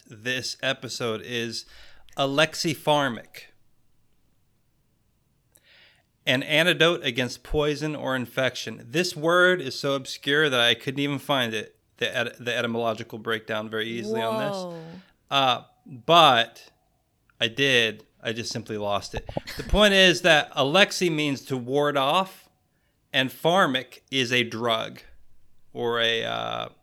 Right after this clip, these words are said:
Speaker 1: do you see what I'm saying?
Speaker 2: Yeah, yeah.
Speaker 1: So now, well, no, you don't.
Speaker 2: I,
Speaker 1: You think you do, but you don't.
Speaker 2: I am
Speaker 1: Because
Speaker 2: Alexi
Speaker 1: this is
Speaker 2: Farmick.
Speaker 1: this is a counter
Speaker 2: Against the
Speaker 1: poison.
Speaker 2: C D C.
Speaker 1: So,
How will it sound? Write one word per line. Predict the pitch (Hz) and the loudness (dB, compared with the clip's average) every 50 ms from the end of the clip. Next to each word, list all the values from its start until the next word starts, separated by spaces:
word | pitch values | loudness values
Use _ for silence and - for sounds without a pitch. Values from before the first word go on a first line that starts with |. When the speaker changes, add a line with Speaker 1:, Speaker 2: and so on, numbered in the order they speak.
| _ _ _ _ _ _ _ _ _ _ | _ _ _ _ _ _ _ _ _ _
Speaker 1:
do | - 123 | -10 -8
you | |
see | 117 - - | -8 -6 -6
what | 123 | -6
I'm | 120 117 | -8 -6
saying? | 131 131 127 127 135 135 - | -6 -6 -6 -6 -6 -10 -10
Speaker 2:
Yeah, | - 269 302 | -6 -6 -4
yeah. | 311 302 302 302 269 220 190 185 - - _ - | -4 -4 -4 -4 -4 -4 -6 -8 -12 -20 _ -16
Speaker 1:
So | - - - 135 | -8 -4 -2 0
now, | 127 127 127 127 127 123 123 - _ _ _ _ _ _ - | 0 2 2 2 0 0 -4 -8 _ _ _ _ _ _ 4
well, | - 254 269 302 339 359 | 6 8 8 8 8 8
no, | 359 | 6
you | 330 294 269 240 | 4 2 2 0
don't. | 226 220 | -2 -2
Speaker 2:
I, | 208 202 190 170 180 180 - - - - | -4 -4 -4 -6 -8 -10 -12 -16 -16 -18
Speaker 1:
You | 127 | -12
think | - - 139 147 - | -4 -2 -2 0 4
you | 208 | 6
do, | 220 247 294 320 339 | 6 6 6 6 4
but | 320 294 | 2 0
you | 277 254 - | 0 0 0
don't. | 214 208 202 202 | 0 -2 -2 -4
Speaker 2:
I | 196 | -6
am | - 139 | -10 -8
Speaker 1:
Because | 131 - - - 156 147 - - | -4 -2 2 2 4 2 2 0
Speaker 2:
Alexi | - 208 208 196 202 202 202 202 | -2 -2 -2 0 0 0 0 0
Speaker 1:
this | - 170 165 - | 0 0 0 0
is | 180 156 - | 0 -2 -4
Speaker 2:
Farmick. | 165 - - 180 180 175 175 170 170 175 208 233 _ - - - - - - - - _ _ _ _ _ _ _ _ _ _ _ _ _ _ _ _ _ _ _ _ _ - | -4 -4 -2 0 0 0 -2 -4 -6 -8 -8 -8 _ -16 -20 -20 -20 -20 -20 -20 -20 _ _ _ _ _ _ _ _ _ _ _ _ _ _ _ _ _ _ _ _ _ -20
Speaker 1:
this | - - - - 127 - | -20 -14 -10 -8 -6 -4
is | 151 135 | -4 -2
a | 139 131 | -2 -4
counter | - - - - - 156 156 156 - - 160 | -4 -6 -6 -2 0 2 2 2 0 -2 -6
Speaker 2:
Against | 147 156 190 170 | -4 -4 -2 -2
the | 143 | 0
Speaker 1:
poison. | 139 139 135 113 - - - | 0 0 -2 -4 -6 -8 -8
Speaker 2:
C | 214 202 | -8 -8
D | 185 180 175 | -8 -8 -12
C. | 175 - - - - 233 - - - | -12 -16 -16 -16 -14 -14 -16 -14 -12
Speaker 1:
So, | 202 - - - | -10 -8 -8 -10